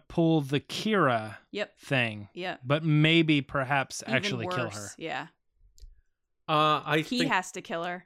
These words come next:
Speaker 3: I think
Speaker 2: <gasps>
Speaker 3: you know what? I think
Speaker 2: That's
Speaker 3: that's
Speaker 2: the moment.
Speaker 3: That'd be horrible.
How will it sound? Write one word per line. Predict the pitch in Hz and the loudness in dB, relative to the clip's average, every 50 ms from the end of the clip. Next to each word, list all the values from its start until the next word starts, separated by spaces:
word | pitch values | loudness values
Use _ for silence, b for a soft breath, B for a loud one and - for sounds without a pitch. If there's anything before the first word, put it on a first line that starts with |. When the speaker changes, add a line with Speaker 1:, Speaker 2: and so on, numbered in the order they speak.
| _ _ | _ _
Speaker 3:
I | 185 226 | -6 -4
think | 269 349 320 | -4 -4 -4
Speaker 2:
<gasps> | 294 285 277 269 254 240 233 240 226 220 208 202 - - - _ _ _ | -6 -6 -8 -10 -10 -12 -12 -14 -14 -16 -18 -20 -20 -20 -20 _ _ _
Speaker 3:
you | - 170 190 | 0 2 2
know | 254 294 | 4 4
what? | 302 262 240 262 302 208 - _ _ _ _ _ _ _ _ _ _ - | 2 2 0 0 0 -2 -6 _ _ _ _ _ _ _ _ _ _ -6
I | 156 175 | -4 -4
think | 170 - - 277 294 - - | -4 -4 -8 -8 -8 -8 -6
Speaker 2:
That's | - 226 220 | -6 -6 -6
Speaker 3:
that's | 220 220 202 | -6 -8 -10
Speaker 2:
the | 202 | -12
moment. | 202 - - - - - - 175 - _ _ _ _ _ _ _ _ | -10 -12 -12 -12 -12 -14 -18 -20 -20 _ _ _ _ _ _ _ _
Speaker 3:
That'd | _ 143 147 143 | _ -4 -2 -2
be | 131 | -2
horrible. | - 113 123 147 160 135 123 - - | -2 -2 -2 -2 -4 -6 -8 -14 -20